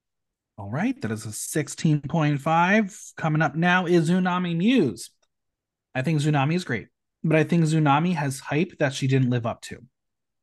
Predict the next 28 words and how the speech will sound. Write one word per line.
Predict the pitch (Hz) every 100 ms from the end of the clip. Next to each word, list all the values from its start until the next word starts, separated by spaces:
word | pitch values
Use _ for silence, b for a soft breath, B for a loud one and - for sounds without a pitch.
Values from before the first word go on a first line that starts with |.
| -
This | 156 202 -
was | 196 180 -
a | 160 143
very | 127 120 143 139 143 135
mediocre | 139 131 131 123 120 127
performance, | 123 117 143 135 139 139
and | 139
if | 131 123
there | 127 123
was | 117 120 123
a |
bottom | 127 120 117 123
two | 117 123
this | 131 139
week, | 160 160 156
she | -
might | 131 123 120
be | 131
following | 135 123 117 117
in | 117
Auntie | 110 120 117 120
Dahlia | 110 104 104
Sin | 101 113 104 104 - -
as | 117
the | 113
first | - 104
one | 95
out. | 90